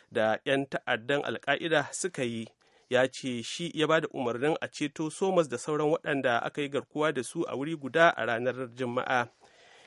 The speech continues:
Hegel ya ce Somas, ɗan shekaru talatin da uku da haihuwa, ya fuskanci barazanar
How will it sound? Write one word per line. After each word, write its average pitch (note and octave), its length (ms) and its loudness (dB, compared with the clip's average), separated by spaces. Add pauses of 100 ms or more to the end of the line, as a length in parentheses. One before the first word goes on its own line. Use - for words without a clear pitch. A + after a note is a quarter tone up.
Hegel A3+ 340 4
ya F#3 180 6
ce G#3 360 4
Somas, G#3+ 540 2
ɗan F#3+ 200 4
shekaru F3+ 480 -2
talatin D3+ 580 2
da E3 80 0
uku F3+ 180 -6
da C3 80 -2
haihuwa, E3 540 2 (100)
ya F3 340 4
fuskanci B2+ 680 -6
barazanar D3 520 2